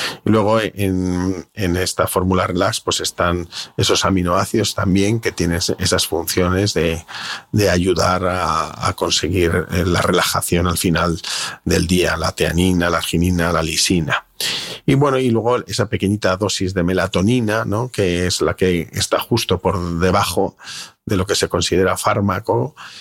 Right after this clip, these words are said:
y, y que, bueno, eh, sí, sí, efectivamente en los años noventa se aprobó un fármaco que se llama Circadin para mejorar, eh, la conciliación del sueño,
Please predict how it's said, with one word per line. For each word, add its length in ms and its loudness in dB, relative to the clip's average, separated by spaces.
y, 800 0
y 60 -4
que, 140 -2
bueno, 320 0
eh, 140 -2
sí, 320 0
sí, 160 0
efectivamente 640 0
en 40 0
los 140 0
años 240 0
noventa 560 0
se 160 0
aprobó 320 2
un 100 -2
fármaco 540 0
que 100 -6
se 120 0
llama 360 0
Circadin 1000 0
para 420 0
mejorar, 1200 -2
eh, 720 0
la 160 2
conciliación 840 0
del 160 2
sueño, 560 0